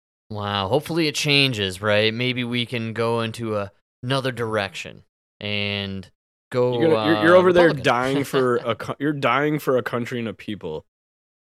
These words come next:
Speaker 2: that can be brainwashed by the media and vote for Joe Biden.
Speaker 1: Yeah,
Speaker 2: You know?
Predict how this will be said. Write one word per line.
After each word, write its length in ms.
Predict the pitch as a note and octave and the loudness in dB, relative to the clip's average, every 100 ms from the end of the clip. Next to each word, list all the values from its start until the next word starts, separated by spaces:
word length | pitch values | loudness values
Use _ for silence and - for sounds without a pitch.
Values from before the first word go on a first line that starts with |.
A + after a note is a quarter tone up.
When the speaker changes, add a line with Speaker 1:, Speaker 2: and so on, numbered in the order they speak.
| A2 | -4
Speaker 2:
that 160 | A2 | -4
can 100 | A2 | -4
be 100 | A2+ | -6
brainwashed 960 | G#2 G#2+ A2+ A#2+ B2+ C3 B2+ A#2+ A#2 - | -6 -4 -2 0 0 0 0 0 -4 -2
by 140 | A2+ | -2
the 120 | G#2 F#2+ | -2 -4
media 500 | G2 F#2+ F#2 E2 E2 | -6 -6 -6 -8 -8
and 140 | G#2 | -10
vote 300 | G#2 G#2+ A2+ | -6 -4 -4
for 140 | - G2 | -6 -12
Joe 300 | E2+ - F#2 | -10 -6 -6
Biden. 460 | E2+ D#2 D2+ - _ _ _ _ _ _ _ _ _ _ _ _ | -4 -6 -8 -12 _ _ _ _ _ _ _ _ _ _ _ _
Speaker 1:
Yeah, 240 | - C#3+ F#3+ | -4 -2 -2
Speaker 2:
You 40 | |
know? 200 | F#2 G2 | -6 -8